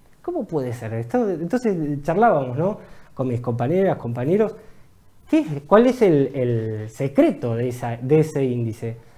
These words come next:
Bueno, en Viedma, el, la tasa de, eh, personas que buscan trabajo es el diez por ciento menos que el promedio a nivel nacional.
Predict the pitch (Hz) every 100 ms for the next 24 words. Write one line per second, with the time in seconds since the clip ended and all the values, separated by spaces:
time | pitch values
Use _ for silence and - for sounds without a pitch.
0 | - 311 160 143 147 247 320 277 135 120
1 | 131 156 - - - 170 156 165 156 160
2 | 147 135 147 - - - - - 156 190
3 | 185 269 - 139 127 139 139 139 - 143
4 | 131 127 123 120 123 190 190 220 139 117
5 | - 190 330 - 247 208 220 226 269 -
6 | 151 175 - - _ - _ _ _ -
7 | 220 220 202 202 302 302 247 240 277 262
8 | 262 262 247 269 269 - - 196 190 190
9 | 202 226 214 185 160 156 175 180 156 170
10 | 180 127